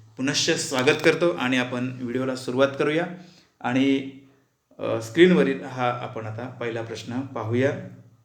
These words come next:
प्रश्न क्रमांक एक, बिन गुंतागुंतीच्या यंत्रांना टिंबटिंब म्हणतात. तर मित्रांनो, याचं उत्तर आहे साधी यंत्रे. प्रश्न क्रमांक दोन, तर्फेचे एकूण किती प्रकार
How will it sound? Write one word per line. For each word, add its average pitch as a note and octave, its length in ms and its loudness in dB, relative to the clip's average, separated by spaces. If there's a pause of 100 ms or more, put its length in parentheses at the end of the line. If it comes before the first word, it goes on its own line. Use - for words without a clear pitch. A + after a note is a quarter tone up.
(380)
प्रश्न B2 260 -2
क्रमांक B2+ 520 0
एक, - 400 -4 (320)
बिन C3 280 0 (160)
गुंतागुंतीच्या D3 720 0
यंत्रांना B2+ 420 2
टिंबटिंब B2+ 540 -2
म्हणतात. A2+ 500 -4 (520)
तर B2 60 -10
मित्रांनो, C#3 440 -2
याचं B2+ 340 -4
उत्तर C3 260 -2
आहे B2+ 400 -2
साधी C3 560 -2
यंत्रे. A2 300 -2 (920)
प्रश्न - 240 -8
क्रमांक E3+ 440 -2
दोन, B2 680 0
तर्फेचे E3 600 -2
एकूण C#3 320 -2
किती C#3+ 380 -6
प्रकार C3 340 -2